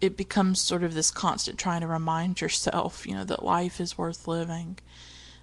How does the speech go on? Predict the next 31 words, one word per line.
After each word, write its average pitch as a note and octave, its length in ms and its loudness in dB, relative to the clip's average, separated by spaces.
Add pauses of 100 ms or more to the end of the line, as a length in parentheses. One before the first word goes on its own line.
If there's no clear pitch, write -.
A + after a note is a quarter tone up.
And F#3 140 2
of F#3 120 -2
course, G3 520 4
I F3 220 -2
put - 400 -2
Kiarostami's F#3+ 680 0
films G3 680 0
yesterday, F3+ 840 0 (520)
<laughs> - 500 -12
'cause F#3 140 -2
I'm F3 180 2
watching F3 340 0
his E3+ 180 -4
films F#3 380 0
right F#3 220 -2
now, E3+ 320 -2
and E3 140 -4
so F3 260 -2 (280)
he's G#3+ 260 0
something F3+ 380 -2
I'm E3 120 -6
definitely E3 480 -4
grateful D#3+ 480 -6
for. E3 500 -4 (480)
Or, F3+ 540 2
you G3 100 -2
know, E3+ 160 2
a E3+ 60 0
great E3+ 360 -2
book, F3 520 -2
or, E3 320 -6